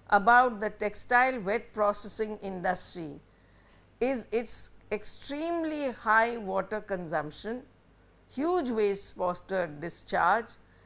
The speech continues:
and high pollution potential. And because there are lot of dissolved auxiliaries still present in the wastewater, the processing of that wastewater also requires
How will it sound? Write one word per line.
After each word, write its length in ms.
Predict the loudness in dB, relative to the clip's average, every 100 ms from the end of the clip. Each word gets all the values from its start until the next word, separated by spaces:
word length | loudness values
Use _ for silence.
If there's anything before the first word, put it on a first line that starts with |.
| _
and 200 | 0 0
high 360 | -2 4 6 6
pollution 680 | 4 -2 -2 -4 -4 -6 -8
potential. 680 | -10 -6 -6 -6 -10 -14 -14 -20 _ _ _ _ -20 -10 0
And 260 | 0 0
because 720 | -4 2 8 10 8 4 -8 -20 _ _
there 160 | -2 6
are 220 | 8 8
lot 560 | 2 -2 4 6 6 8
of 240 | 6 6
dissolved 840 | -2 -2 -2 2 4 2 0 -8 -16 -20 -20 _ 0
auxiliaries 800 | 2 2 2 4 4 4 0 -8
still 480 | -10 -6 -2 0 -2
present 580 | 0 0 2 0 0 -4
in 200 | -4 -2
the 60 | -2
wastewater, 920 | -2 -4 -6 -4 -2 -2 -2 -2 -4 -18 _ -20 -20 -20 _ _ _ _ _ _ -2
the 200 | 2 2
processing 840 | 4 4 4 0 -2 0 0 0 0
of 240 | 0 2
that 280 | 4 4 2
wastewater 840 | -4 -4 -6 -4 -4 -2 -2 -4 -6 -14 _ 0
also 420 | 0 0 -2 -4
requires 720 | -4 -6 0 2 2 0 -8